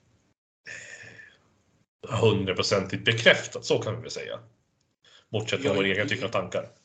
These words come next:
Speaker 2: Jag har noll fakta i någonting jag säger, utan jag pratar bara rena känslor just nu. Så
Speaker 1: Ja.
Speaker 2: jag kan ha nittionio procent fel i allting jag säger.
Speaker 1: Ja, det kan alla andra. Ja, det, det, det, det, det är liksom,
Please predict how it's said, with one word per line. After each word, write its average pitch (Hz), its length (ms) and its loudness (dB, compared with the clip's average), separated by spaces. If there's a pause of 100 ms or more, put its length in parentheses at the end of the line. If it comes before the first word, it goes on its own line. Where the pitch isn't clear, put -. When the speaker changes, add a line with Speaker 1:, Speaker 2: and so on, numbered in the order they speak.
(360)
Speaker 2:
Jag 143 120 6
har 156 140 6
noll 151 260 4
fakta - 560 2
i 143 120 -2
någonting 135 440 -6
jag 143 180 -2
säger, 110 380 -6
utan 113 200 -8
jag 127 160 0
pratar 110 260 -2
bara 104 280 -2
rena 107 300 -4
känslor 110 420 -4
just 107 260 -8
nu. 107 120 -10 (340)
Så 127 140 -2
Speaker 1:
Ja. 117 40 4
Speaker 2:
jag 123 140 4
kan 143 120 2
ha 113 240 4 (600)
nittionio 123 540 -4
procent - 400 -10
fel 131 380 2
i 123 60 -4
allting 104 280 -6
jag 101 100 -8
säger. - 260 -8 (400)
Speaker 1:
Ja, 117 140 4
det 165 100 6
kan 170 140 2
alla 123 180 4
andra. 113 140 2
Ja, 113 140 2
det, 139 200 2
det, 151 140 2
det, 147 240 -2
det, 127 220 -4
det 117 240 -2
är 117 260 -4
liksom, 98 480 -10